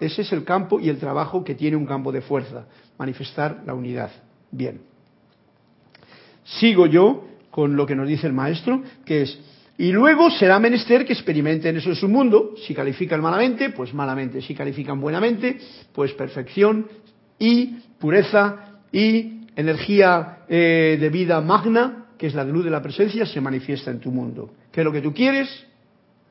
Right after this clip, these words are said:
A tu disposición o a mi disposición está. ¿Acaso no ven la necesidad imperativa de gobernar sus sentimientos y de mantenerlos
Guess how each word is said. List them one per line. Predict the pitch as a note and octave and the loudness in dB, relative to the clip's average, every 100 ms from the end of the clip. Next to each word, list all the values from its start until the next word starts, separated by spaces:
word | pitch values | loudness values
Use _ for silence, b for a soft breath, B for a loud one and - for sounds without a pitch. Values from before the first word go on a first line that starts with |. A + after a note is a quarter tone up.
| _ - | _ -10
A | C3+ | -10
tu | B2+ C3 | -8 -10
disposición | B2 - B2+ C3+ F#3+ G3+ G3+ F3 | -10 -12 -10 -8 2 2 2 -6
o | |
a | C3+ | -10
mi | C3+ | -10
disposición | C#3 - C#3+ D3 D#3+ D3+ | -10 -12 -12 -8 -4 -4
está. | B2 - A#2+ - B B B B B B B B B B | -6 -12 -16 -18 B B B B B B B B B B
¿Acaso | F#3+ A3 A#3+ D4+ | 2 4 6 6
no | C4+ A#3 | 8 8
ven | C4 B3 G3+ | 8 8 4
la | F3+ | 2
necesidad | E3 D3+ F3+ E3+ G3+ | 2 -2 2 4 4
imperativa | G#3 F#3 E3+ D3+ C#3 F#3+ E3+ D3+ C#3 | 2 2 4 2 2 0 2 2 0
de | C#3 | -4
gobernar | C#3 D3 D3 C#3 C3 E3 A3 B3 B3 | -2 -2 0 -4 -2 4 6 6 4
sus | - A3 - | -2 -4 2
sentimientos | G3 F3 D3 E3 E3+ G#3 G#3 F3 F#3+ F3+ | 4 4 0 -2 2 4 2 2 4 4
y | F3+ | 4
de | D#3+ | 2
mantenerlos | D#3 D3 C#3 D#3 D#3 G3+ G#3 G3+ G3 | 2 0 -2 -2 4 4 4 4 4